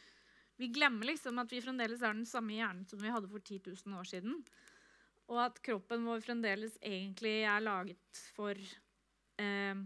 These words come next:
eller når vi er født da, ikke nå, jeg mener nå er vi jo bare, eh, vi hadde jo tapt, eh,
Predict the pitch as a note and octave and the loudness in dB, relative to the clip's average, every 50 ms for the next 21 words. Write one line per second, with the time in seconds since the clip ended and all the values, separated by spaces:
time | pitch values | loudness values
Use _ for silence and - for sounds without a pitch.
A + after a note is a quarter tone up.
0 | F#3 - _ - - A3 G3+ G3+ G3+ G3+ F#3+ G3+ G#3 G3+ - - C#4+ - _ - | -8 -12 _ -4 -2 0 0 0 0 0 0 2 0 0 0 -2 -4 -2 _ 0
1 | G3+ - - - - A3+ - - A#3+ A3+ A3 G3+ G3 G#3+ G3 G3+ G#3+ G3+ G#3+ G#3 | 0 0 -4 -12 -12 -12 -8 -4 -2 0 0 0 -2 -4 -6 -6 -6 -4 -4 -4
2 | G3+ F#3+ F#3 G3 G3+ G#3 A3 A3 G3 F3+ F3 F#3 F#3 F3+ F3+ F3+ D#3+ - A2+ F#3+ | -6 -6 -6 -6 -2 2 4 4 4 4 0 -4 -6 -4 -4 -4 -2 -2 0 0
3 | G3 F#3+ F#3 F#3 F3+ F#3 - - - - - - F#3+ G#3+ G#3 G3+ G#3 G3 F3+ F#3+ | 2 2 0 -2 -4 -8 -12 -18 -20 -20 -16 -4 0 0 2 2 0 0 -2 -2
4 | F#3 F#3 F3+ - G#3+ - - - - - - - - G#3 G3+ G3+ | -4 -2 -2 -2 -4 -4 -6 -10 -18 -18 -10 -4 -2 0 0 0